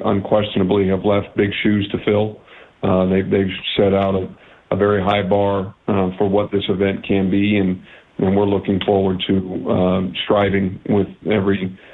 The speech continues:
uh, pe-, every, every group that we have here, every, uh, colleague and, and partner to make sure that we not only meet but surpass that bar in the years ahead. Uh, there are a lot of people that, that I need to recognize,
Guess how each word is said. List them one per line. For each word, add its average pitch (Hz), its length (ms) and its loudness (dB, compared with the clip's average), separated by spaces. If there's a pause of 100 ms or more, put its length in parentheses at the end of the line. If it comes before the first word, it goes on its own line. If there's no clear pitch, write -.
(200)
uh, 92 260 2
pe-, 113 300 0
every, 104 400 0
every 104 240 2
group 101 240 0
that 104 80 0
we 101 140 0
have 101 280 0
here, 101 320 2
every, 95 360 -2 (500)
uh, 95 540 0
colleague 104 440 0
and, 98 320 0 (520)
and 101 240 0
partner 110 520 0 (140)
to - 80 0
make 104 220 2 (100)
sure 101 200 2
that 101 200 -2
we 92 120 0
not 101 220 0
only 98 200 0
meet 98 300 -2
but 107 180 -6
surpass 98 440 -2
that 95 200 0
bar 95 280 0
in 92 80 -2
the 92 60 0
years 92 280 2
ahead. 92 500 0 (500)
Uh, 101 160 0
there 120 100 2
are 127 40 2
a 131 60 0
lot 147 180 0
of - 80 -8
people 117 320 0
that, 104 240 0
that 107 280 -4
I 107 120 0
need 107 160 0
to 98 60 0
recognize, 104 720 0